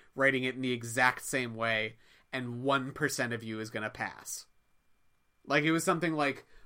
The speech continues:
one percent would pass the provincial exams and two percent would pass the metropolitan exams. That's why I'm kinda talking about them the same, because they would also take place in the same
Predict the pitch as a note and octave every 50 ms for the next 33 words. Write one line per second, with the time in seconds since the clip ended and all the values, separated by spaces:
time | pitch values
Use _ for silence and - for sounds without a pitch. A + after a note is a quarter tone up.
0 | - - - C#3+ D#3+ E3 E3 F3+ E3+ - F3 D3 - - D#3 D3 C#3+ C#3+ C3+ B2+
1 | - - C#3+ C#3+ C3+ - - C3+ - D#3 D3 C3 C#3 C3+ C3+ - C#3 B2+ B2 A#2+
2 | A#2 A#2 A#2+ A#2 A#2 A2+ A2+ A2+ A2 - - B2+ A#2+ A#2 - - F3+ D#3+ - -
3 | D3 C3 - C#3 B2 A#2+ A#2 A#2 A2+ - - A#2+ A2+ G#2 - - A#2 A2+ A2 -
4 | - A2+ - A2 A2 G#2 G#2+ - A2 G2+ G2+ G2+ G2 F2 E2+ D2 B1+ B1 G#1+ -
5 | - - - _ _ _ _ _ _ _ _ _ - C#3 C#3 - D3+ C#3 C#3 C3+
6 | D3 D3 B2+ A#2+ - - C3+ C3+ C3+ - D#3 D3+ D3+ D3 D#3 D#3+ D#3+ D3+ - E3+
7 | F3+ E3+ - - - - - - _ - F3+ F3+ F#3+ F#3+ D#3+ D#3+ E3+ E3+ F3 E3+
8 | - F#3 G#3 A#3+ B3 B3 - G3+ F3+ F3 - - F3+ E3 D#3 - - D#3+ C#3+ C#3+
9 | C#3+ - D3+ D3+ C#3+ - - - B2+ B2+ B2+ B2+ B2+ B2 B2+